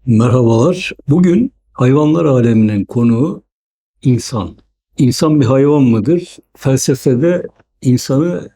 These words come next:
bir hayvan olarak değerlendiren, özellikle siyasi alanda bir hayvan olarak değerlendiren bir kavram da var.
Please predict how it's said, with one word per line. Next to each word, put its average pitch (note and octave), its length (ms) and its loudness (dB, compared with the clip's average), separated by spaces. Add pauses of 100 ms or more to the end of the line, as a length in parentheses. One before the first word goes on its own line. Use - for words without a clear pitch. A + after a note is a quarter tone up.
(120)
bir C3+ 160 -4
hayvan C#3 400 0
olarak G#2 420 -4
değerlendiren, G#2+ 920 -6
özellikle A#2 560 -8
siyasi A2+ 560 -6
alanda G2+ 460 -6
bir A2 60 -6
hayvan A2+ 360 -2
olarak G#2 420 -6
değerlendiren G#2 760 -6
bir B2+ 80 -2
kavram A#2+ 480 0
da F2 160 -4
var. - 280 -8